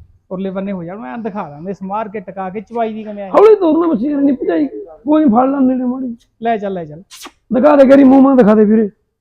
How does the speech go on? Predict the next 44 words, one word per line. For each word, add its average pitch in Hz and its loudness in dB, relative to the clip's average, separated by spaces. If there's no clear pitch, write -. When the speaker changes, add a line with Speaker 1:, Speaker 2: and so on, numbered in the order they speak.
Speaker 1:
ਔਲ 202 -10
ਫੌਲ 196 -12
ਤਾਂ 220 -18
ਨਹੀਂ 208 -18
ਕਰਦੀ? 190 -20
Speaker 2:
ਨਹੀਂ 330 2
ਬਾਈ, 359 4
ਪਹਿਲਾਂ 330 4
ਬੱਸੀਆਂ 294 2
ਮਾੜਾ 262 6
ਮੋਟਾ 269 4
ਤਾਂ 269 6
ਕਰਦੀਆਂ 240 2
ਹੁੰਦੀਆਂ, 262 4
Speaker 1:
ਠੀਕ 202 -14
ਆ। 277 0
Speaker 2:
ਪਰ 277 6
ਇਹ 302 6
ਨਹੀਂ 294 4
ਹੈਗਾ 277 6
ਵੀ 294 4
ਉੱਤੋਂ 269 2
ਦੀ 262 4
ਟੱਪ 240 2
ਜੂ 247 2
ਜਾਂ 254 2
ਛਾਲ 233 2
ਮਾਰੂਗੀ। 240 0
Speaker 1:
ਠੀਕ 196 -16
ਆ 175 -14
ਗੱਲ। 160 -20
Speaker 2:
ਪਹਿਲਾਂ 294 4
ਬੱਸੀਆਂ 269 2
ਮਾੜੀ 254 2
ਮੋਟੀ 254 0
ਔਲ 247 4
ਤਾਂ 247 -2
ਕਰਦੀਆਂ 233 0
ਹੀ 240 0
ਹੁੰਦੀਆਂ, 202 -2
ਦੇਖੋ। 214 -12
Speaker 1:
ਠੀਕ 208 -16
ਆ 175 -14
ਗੱਲ। 156 -20